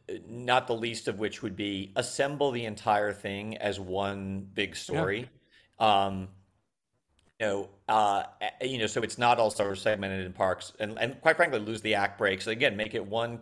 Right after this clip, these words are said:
Speaker 2: There was,
Speaker 1: continuous
Speaker 2: and there was, there was, like, a month in between parts three and four, right?
Speaker 1: Yeah, uh, uh, yeah, there was. Um, you know, uh, yeah,
Speaker 2: That
Speaker 1: so
Speaker 2: drove
Speaker 1: that's,
Speaker 2: me
Speaker 1: y-, you know,
Speaker 2: bananas.
Speaker 1: I just, just to, you know, um, uh, you know, sort of do the,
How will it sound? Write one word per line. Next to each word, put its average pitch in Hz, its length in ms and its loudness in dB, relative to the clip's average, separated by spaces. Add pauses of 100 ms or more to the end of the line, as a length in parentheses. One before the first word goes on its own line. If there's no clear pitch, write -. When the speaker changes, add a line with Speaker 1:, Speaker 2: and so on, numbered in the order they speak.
Speaker 2:
There 151 140 4
was, 185 200 6
Speaker 1:
continuous 156 300 -4
Speaker 2:
and 170 160 4
there 208 140 8
was, 185 180 6
there 170 140 4
was, 185 220 2
like, 175 180 0
a 151 80 0
month 156 480 0 (160)
in 175 160 2
between 170 640 2
parts - 380 -2
three 175 200 -2
and 160 120 0
four, 220 280 -2
right? 180 300 -4
Speaker 1:
Yeah, 226 300 4
uh, 104 340 2
uh, 113 60 4
yeah, 127 180 8
there 107 80 6
was. 117 280 2 (100)
Um, 104 580 6
you 120 120 -6
know, 104 120 4
uh, 101 360 2 (120)
yeah, 110 280 -2
Speaker 2:
That 151 100 -2
Speaker 1:
so - 80 -14
Speaker 2:
drove 170 140 6
Speaker 1:
that's, 123 100 0 (260)
Speaker 2:
me 123 140 -6
Speaker 1:
y-, 123 160 -6
you 147 60 -2
know, 127 80 6
Speaker 2:
bananas. 113 120 4
Speaker 1:
I 135 80 8
just, 160 240 0
just 160 280 -2
to, 143 360 0
you 135 140 -6
know, 110 400 4 (100)
um, 104 480 2 (160)
uh, 113 160 -4
you 123 140 -4
know, 120 60 2
sort 117 240 -2
of 107 60 -12
do 120 200 -2
the, 104 480 -4